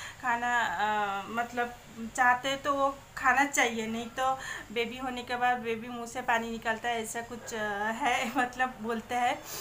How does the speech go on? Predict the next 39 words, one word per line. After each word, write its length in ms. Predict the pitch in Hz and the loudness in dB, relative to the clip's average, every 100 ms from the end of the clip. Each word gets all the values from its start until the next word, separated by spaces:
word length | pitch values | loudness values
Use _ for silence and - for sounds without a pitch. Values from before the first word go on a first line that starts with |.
| - - 233 | -12 -14 -8
उम, 180 | 240 | -6
किसी 240 | 285 277 294 | -4 -4 -2
किसी 220 | 311 311 | -4 -4
के 80 | 302 | 0
बच्चे 260 | 254 254 | -2 -2
के 100 | 269 | -2
साथ 140 | 285 285 | 2 4
ऐसे 300 | 247 233 277 | 2 -2 -2
होता 340 | 240 233 247 | -2 -2 -2
भी 160 | 233 254 | -2 -4
है। 160 | 226 190 - - 302 - 330 | -6 -6 -10 -14 -14 -6 8
तो 360 | 330 320 302 285 | 12 12 10 6
मेरे, 300 | 294 311 311 | 4 8 8
अ, 280 | 294 277 262 254 240 214 226 226 262 | 8 8 6 6 4 2 0 0 4
पापा 560 | 247 262 294 285 247 | 4 8 10 10 8
स-, 360 | - 254 247 262 | 2 -6 -8 -8
शाम 340 | - 277 285 | 4 8 8
हो 120 | 311 302 | 8 0
चुका 260 | 269 233 | -2 -4
था 120 | 233 | -2
वहाँ 200 | 233 233 | -2 -2
पे, 200 | 220 220 | -4 -6
मतलब 300 | 220 233 285 | -4 0 2
रात 340 | 277 240 240 247 | 6 8 8 4
हो 60 | |
चुका 280 | 247 226 214 214 | -8 -10 -10 -6
था, 40 | |
और 220 | 208 233 233 | -2 0 2
मार्केट, 520 | 226 220 262 262 277 | 2 0 -2 -8 -8
अ, 40 | 277 - - - 220 | -10 -12 -12 -6 -2
टू 340 | 220 220 277 | -2 -2 -8
किलोमीटर 520 | 269 269 277 262 269 | -4 -2 -2 -2 -2
से 200 | 262 294 | -2 -2
ज़्यादा 340 | 226 226 208 220 | 4 4 6 4
है 420 | 214 214 214 196 | 0 -2 -8 -8
वहाँ 260 | 208 196 202 | -6 -8 -10
पे 120 | - - - - | -16 -18 -20 -4
गांव 220 | 220 226 | 2 2
में। 180 | 220 | 2